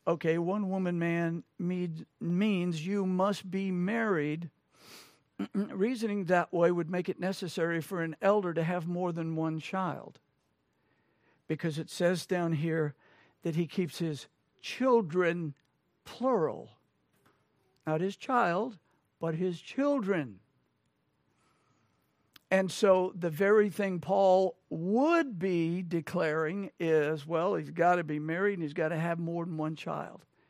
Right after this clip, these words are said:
Now, that's not a crazy notion, but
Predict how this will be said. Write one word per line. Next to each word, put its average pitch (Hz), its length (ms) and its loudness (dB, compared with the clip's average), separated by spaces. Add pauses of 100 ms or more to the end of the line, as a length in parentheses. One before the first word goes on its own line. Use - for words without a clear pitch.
(340)
Now, 170 280 -4 (1800)
that's - 300 4
not 214 300 2
a 160 140 2
crazy 277 680 2
notion, 170 640 0 (1400)
but 190 160 -2